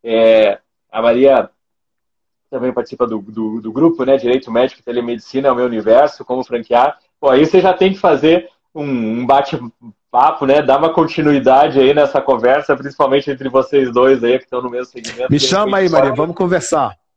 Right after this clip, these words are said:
Speaker 1: pode ter muito, muita conexão aí. É, então, eu queria deixar, é, agradecer quem tá acompanhando,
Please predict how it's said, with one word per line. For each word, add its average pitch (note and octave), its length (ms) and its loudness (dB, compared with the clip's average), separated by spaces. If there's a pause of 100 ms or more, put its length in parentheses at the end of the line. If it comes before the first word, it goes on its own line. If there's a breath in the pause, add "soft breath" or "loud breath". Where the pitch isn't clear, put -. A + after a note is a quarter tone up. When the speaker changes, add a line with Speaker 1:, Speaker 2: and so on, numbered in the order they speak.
(160)
Speaker 1:
pode B2+ 200 -6
ter C3+ 180 2
muito, C3+ 460 -2
muita C3+ 560 0
conexão C3+ 680 0
aí. G2 140 -4 (500)
É, A#2+ 340 -2
então, D#3 140 -14
eu - 40 -20
queria A3+ 200 2
deixar, G3+ 520 2 (260)
é, A#2+ 640 4
agradecer B2+ 600 0
quem C3+ 160 -4
tá C3+ 120 0
acompanhando, C3+ 840 0